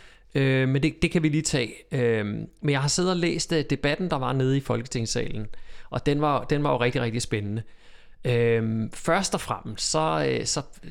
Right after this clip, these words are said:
vi, vi plejer jo at satse på, hvem, øh, hvem der stemmer for og imod og så videre. Men det her lovforslag her, det er, det har kun været i første behandling.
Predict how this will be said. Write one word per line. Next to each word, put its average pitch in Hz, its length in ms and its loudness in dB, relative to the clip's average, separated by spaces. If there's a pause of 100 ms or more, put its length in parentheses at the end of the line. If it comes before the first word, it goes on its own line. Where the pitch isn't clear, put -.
(200)
vi, 147 180 -2
vi 147 100 2
plejer 151 340 0
jo 151 120 4
at 127 80 2
satse 127 360 0
på, 135 200 0
hvem, 135 380 -2
øh, 117 340 0
hvem 127 180 -4
der 139 80 -4
stemmer 110 300 -4
for 156 340 2
og 135 120 2
imod 135 280 4
og 147 140 0
så 151 80 -2
videre. 143 340 2 (500)
Men 139 420 2
det 151 140 0
her 156 120 2
lovforslag 143 600 0
her, 127 120 0
det 151 280 -2
er, 117 420 -4 (120)
det 139 80 0
har 127 80 -2
kun 175 320 0
været 139 160 2
i 131 40 0
første 127 340 -2
behandling. 104 400 -8